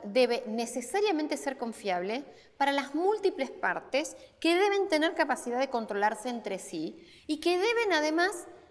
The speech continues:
garantizar no solo que quien gana la elección es efectivamente quien gana, sino que además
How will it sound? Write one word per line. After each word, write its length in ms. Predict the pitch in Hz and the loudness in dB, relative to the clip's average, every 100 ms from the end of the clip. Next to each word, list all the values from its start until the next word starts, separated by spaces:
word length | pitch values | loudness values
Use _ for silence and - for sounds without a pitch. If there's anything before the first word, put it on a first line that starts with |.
| - | -2
garantizar 1040 | 311 339 339 330 285 - 226 180 156 - - _ - | 4 4 4 0 -4 -2 2 2 0 -10 -20 _ -4
no 220 | 320 508 | -2 0
solo 580 | - - 440 240 185 - - - - - | -2 0 2 4 2 0 -8 -20 -20 -6
que 140 | 233 | -4
quien 300 | - 233 233 | 0 0 4
gana 340 | 269 415 302 202 | 2 4 2 0
la 140 | 190 | 0
elección 680 | 180 190 - 214 185 165 160 | -2 -4 -6 -4 -4 -4 -8
es 220 | - 254 247 - | 2 2 2 -8
efectivamente 1080 | 185 185 - 294 285 247 254 196 180 165 - - - _ | -6 -6 -2 2 2 2 -2 -2 -4 -4 -6 -18 -20 _
quien 220 | - 170 185 | -4 -2 2
gana, 460 | 170 170 196 277 - - - | 2 2 -2 -2 -6 -20 -16
sino 380 | - 349 415 | 0 2 2
que 120 | 403 370 | 2 2
además 580 | 330 277 220 240 - | 2 0 -4 -6 -12